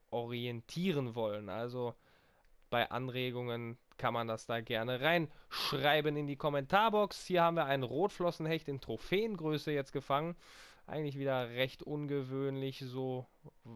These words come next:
im Mittelwasser hier fast schon. Aber na gut, wenn's funktioniert, dann probieren wir das Ganze natürlich nochmal aus. Wie gesagt, hier sind auch Zander möglich, habe ich auch schon gefangen. Mit dem Casting Spoon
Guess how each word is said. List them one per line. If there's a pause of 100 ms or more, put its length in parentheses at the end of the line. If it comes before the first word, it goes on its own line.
(140)
im
Mittelwasser
hier
fast
schon. (680)
Aber
na
gut,
wenn's
funktioniert,
dann
probieren
wir
das
Ganze
natürlich
nochmal
aus.
Wie
gesagt, (360)
hier
sind
auch
Zander
möglich,
habe
ich
auch
schon
gefangen.
Mit
dem
Casting
Spoon